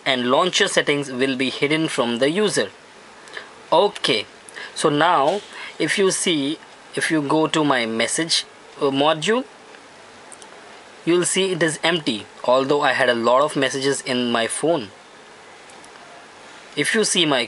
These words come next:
call logs, you will find no recent contacts or empty. That is strange. So these things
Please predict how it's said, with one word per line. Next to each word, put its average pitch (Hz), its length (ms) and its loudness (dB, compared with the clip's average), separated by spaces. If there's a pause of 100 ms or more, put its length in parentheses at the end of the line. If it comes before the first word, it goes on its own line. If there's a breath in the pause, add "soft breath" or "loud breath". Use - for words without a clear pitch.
call 123 220 4 (100)
logs, 202 400 0 (480)
you 131 100 -2
will 131 220 0
find 139 320 0 (100)
no 120 300 -2
recent 156 460 -2
contacts 135 720 -2 (100)
or 120 280 0
empty. 143 400 -4 (720)
That 123 140 2
is 139 100 0
strange. - 420 0 (1120 loud breath)
So 110 280 0 (160)
these 160 280 -2
things 151 360 -2